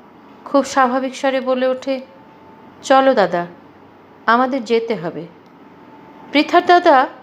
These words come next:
বোনের এই আচরণে স্তম্ভিত হয়ে যান। সর্বোপরি পৃথার ব্যবহার খুব একটা অস্বাভাবিক লাগতে থাকে তার। পৃথাদের ফেরার পর ডক্টর বললেন, "আপনারা একটু ওয়েট করুন,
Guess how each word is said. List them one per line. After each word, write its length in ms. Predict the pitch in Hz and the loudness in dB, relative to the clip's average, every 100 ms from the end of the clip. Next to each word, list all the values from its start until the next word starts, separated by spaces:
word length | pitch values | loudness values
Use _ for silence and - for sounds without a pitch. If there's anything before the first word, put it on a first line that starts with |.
| - - _ _ 208 | -20 -20 _ _ -10
বোনের 400 | 202 262 302 330 | -4 -2 0 0
এই 120 | 330 | 2
আচরণে 580 | 254 254 294 285 285 277 | 2 2 -4 -4 -6 -8
স্তম্ভিত 580 | - 240 240 226 233 | -8 -6 -6 -8 -10
হয়ে 240 | 202 175 170 | -10 -8 -8
যান। 300 | 175 160 170 - - - - - - - - | -6 -6 -8 -16 -20 -20 -20 -20 -20 -20 -20
সর্বোপরি 760 | - 254 254 269 277 285 277 247 - _ _ _ _ | -4 2 4 2 -2 -4 -6 -8 -18 _ _ _ _
পৃথার 400 | - 277 262 294 | -10 -8 -4 -2
ব্যবহার 680 | 254 196 208 285 302 294 214 214 - _ _ _ _ _ - | 2 2 2 0 -4 -2 -2 -4 -16 _ _ _ _ _ -12
খুব 220 | - 349 | -4 -2
একটা 220 | 349 339 | 0 2
অস্বাভাবিক 680 | 226 220 - 311 285 226 220 | 2 2 -4 -8 -6 -6 -2
লাগতে 280 | 175 165 165 | -2 -2 -6
থাকে 240 | 180 170 | -10 -12
তার। 240 | - 147 143 - - - - - - - - - - - - | -8 -8 -8 -14 -20 -20 -20 -20 -20 -20 -20 -20 -20 -20 -6
পৃথাদের 420 | 247 254 277 277 269 | -2 2 2 2 2
ফেরার 240 | 269 269 | 2 2
পর 160 | 269 277 | 2 0
ডক্টর 360 | 240 254 262 247 | 0 -2 -4 -4
বললেন, 460 | 269 262 269 247 247 - - - - | -2 0 0 0 -6 -14 -20 -20 -10
"আপনারা 460 | - 240 247 302 | -2 -2 0 -2
একটু 240 | 311 302 294 | -2 -4 -2
ওয়েট 220 | 269 277 | -2 -2
করুন, 340 | 247 190 160 | -4 -4 -6